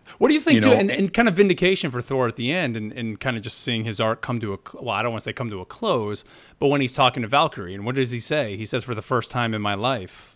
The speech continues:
Speaker 1: It's not that I don't have a purpose, but what, what is, what is it that he says? He says something like,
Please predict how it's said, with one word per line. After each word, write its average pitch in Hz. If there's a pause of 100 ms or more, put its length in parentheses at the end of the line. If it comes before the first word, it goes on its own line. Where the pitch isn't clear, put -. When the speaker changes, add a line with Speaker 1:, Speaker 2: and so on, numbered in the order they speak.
(380)
Speaker 1:
It's -
not 247
that 170
I -
don't 135
have 131
a 101
purpose, -
but -
what, 196
what 220
is, 208
what 220
is 233
it 214
that 208
he 160
says? 120
He 113
says 135
something 135
like, 98